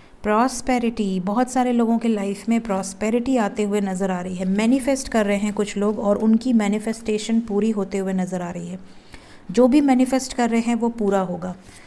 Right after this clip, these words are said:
Protection की एनर्जी है, बहुत सारे लोगों को divine की तरफ से protection मिल रही है, angels की तरफ से। Respect करें अपने गार्जियन angels, अपने guru, अपने guide, अपने spirit guide, अपने ascendant masters,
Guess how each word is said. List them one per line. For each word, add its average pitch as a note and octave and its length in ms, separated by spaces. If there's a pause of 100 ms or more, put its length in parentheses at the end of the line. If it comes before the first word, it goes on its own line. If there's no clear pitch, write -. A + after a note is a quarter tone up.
(200)
Protection A#3+ 600
की B3+ 120
एनर्जी F#3 440
है, G3 100
बहुत A3 360
सारे A#3 260
लोगों A3 320
को A#3 140
divine G3+ 500
की A#3+ 140
तरफ A3 300
से - 140
protection G3 560
मिल G3 180
रही F3+ 220
है, F#3 240
angels G#3+ 440
की A3 120
तरफ F3+ 280
से। F#3 240 (540)
Respect A#3 540
करें F3+ 260
अपने G3 300
गार्जियन G#3+ 500
angels, A#3 480
अपने G3+ 300
guru, G#3+ 360
अपने G3 320
guide, G3 380
अपने F#3+ 300
spirit G#3 400
guide, G3+ 280
अपने F#3+ 260
ascendant G#3 400
masters, G3 680